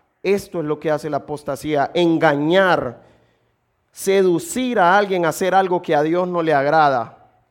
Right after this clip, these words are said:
Esto es lo que hace la apostasía. Vamos a ver el origen también ahí en el versículo uno. Dice que son doctrinas de demonios. ¿Cuál es la idea de doctrina de demonios?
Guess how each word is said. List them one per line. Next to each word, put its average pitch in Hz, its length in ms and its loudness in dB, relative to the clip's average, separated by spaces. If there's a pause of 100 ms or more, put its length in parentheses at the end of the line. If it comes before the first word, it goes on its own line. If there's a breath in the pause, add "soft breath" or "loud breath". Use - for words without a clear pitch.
(180)
Esto 190 300 -4
es 151 40 -6
lo 147 100 -4
que 156 120 -6
hace 151 160 -6
la 143 80 -6
apostasía. 135 800 -8 (320 loud breath)
Vamos 233 340 6
a - 20 6
ver 233 180 6
el 233 140 2
origen 247 480 2
también 185 380 -2
ahí 185 200 0
en 214 100 -2
el 220 100 -2
versículo 220 540 -4
uno. 240 260 0
Dice 233 240 -4
que 226 140 -4
son 233 280 -4
doctrinas 262 840 -4 (300 soft breath)
de 196 380 4
demonios. 208 760 0
¿Cuál 277 280 0
es 277 80 2
la 262 120 2
idea 262 260 4
de 247 80 2
doctrina 247 760 -2
de 214 160 -4
demonios? 214 680 -2